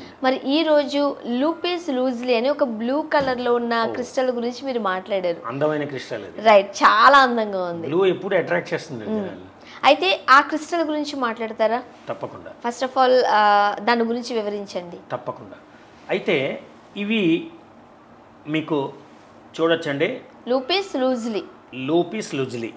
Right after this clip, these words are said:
Speaker 2: చాలా చిన్నగా ఉంటాయి. అంటే నే-, మేము ఇక్కడ మా సిక్స్ జేవిఆర్లో Gems showroom కాబట్టి సాధ్యమంత వరకు ఈ టైప్ ఎక్కువ ఎందుకు పెడుతుంటామంటే రింగ్స్ కోసం అని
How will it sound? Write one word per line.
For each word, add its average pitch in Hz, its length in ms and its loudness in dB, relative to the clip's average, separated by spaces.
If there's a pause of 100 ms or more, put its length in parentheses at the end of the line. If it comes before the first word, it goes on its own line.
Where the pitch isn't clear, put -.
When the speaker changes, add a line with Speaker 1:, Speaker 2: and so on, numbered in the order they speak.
(500)
Speaker 2:
చాలా 156 100 0
చిన్నగా 175 400 2
ఉంటాయి. 139 320 2
అంటే 139 260 2
నే-, 175 220 2
మేము 160 260 6
ఇక్కడ 160 360 4
మా 151 200 4
సిక్స్ 143 260 -6
జేవిఆర్లో 165 560 4
Gems 160 380 -2
showroom 160 340 0
కాబట్టి 139 480 0 (360)
సాధ్యమంత 190 560 2
వరకు 208 140 2
ఈ 185 180 0
టైప్ 180 260 4
ఎక్కువ 185 240 2
ఎందుకు 175 200 2
పెడుతుంటామంటే 151 1000 0
రింగ్స్ 175 340 -2
కోసం 156 400 2
అని 180 280 -6